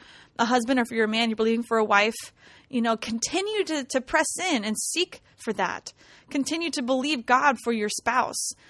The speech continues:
But until then, you need to keep your sexual desires down. You need to shoot it with a gun and say no in Jesus' name. And then when your husband comes, if you're a woman, or if you're a man, if your wife comes,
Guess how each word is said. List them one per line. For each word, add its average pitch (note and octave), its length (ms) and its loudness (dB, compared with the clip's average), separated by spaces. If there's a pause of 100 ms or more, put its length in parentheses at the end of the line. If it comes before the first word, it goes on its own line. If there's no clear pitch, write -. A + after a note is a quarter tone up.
(220)
But B3 120 4
until D#4 420 0
then, D#4 300 2
you C4 80 -2
need D#4+ 120 -2
to A#3 60 0
keep - 280 -6
your A3+ 120 -2
sexual A#3+ 460 -2
desires G#3+ 800 0 (240)
down. G#3 400 8
You B3 60 0
need G3+ 100 0
to - 60 -4
shoot B3 200 -2
it - 60 -4
with C#4 140 -4
a C4 40 0
gun G3 400 -2 (240)
and G#3+ 160 -2
say G3+ 180 0
no G3 360 2
in G3+ 140 -4
Jesus' F#3+ 360 -4
name. F#3 280 -8
And G3+ 160 -4
then G#3 100 -2
when G#3+ 180 -2
your G#3+ 180 0
husband A#3 480 0 (120)
comes, B3+ 440 0
if G#3+ 100 -10
you're A3 80 -4
a A3 40 0
woman, A3 240 2
or - 420 -18
if - 80 -8
you're G#3 100 0
a G3 40 -2
man, G3+ 180 -2
if - 60 -10
your G3+ 100 -2
wife G#3 240 4
comes, G#3+ 360 0